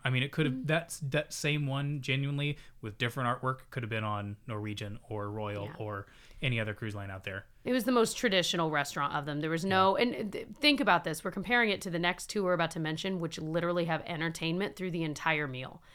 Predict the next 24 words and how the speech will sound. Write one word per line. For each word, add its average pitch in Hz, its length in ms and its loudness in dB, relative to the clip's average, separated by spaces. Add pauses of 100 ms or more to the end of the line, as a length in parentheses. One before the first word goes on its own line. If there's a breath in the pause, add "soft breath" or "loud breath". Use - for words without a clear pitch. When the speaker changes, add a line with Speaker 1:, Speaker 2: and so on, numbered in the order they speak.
(280 loud breath)
Speaker 2:
So 202 200 2
it's 180 140 2
hard 214 420 10
to 180 80 -2
compare, 165 840 4
you 214 140 2
know, 165 240 4
those 190 320 4
two 190 220 -2
versus 170 340 0
nineteen 160 260 0
twenty-three, 175 380 -2
where 175 80 2
there 156 160 2
was 160 240 4
no 185 80 2
entertainment. 165 540 0 (100)
It 170 140 -4
was 156 100 -4
just 147 340 -2
a 160 40 -6
restaurant. 165 400 0
Speaker 1:
Mm-hmm. 104 340 -4
Speaker 2:
But 233 420 6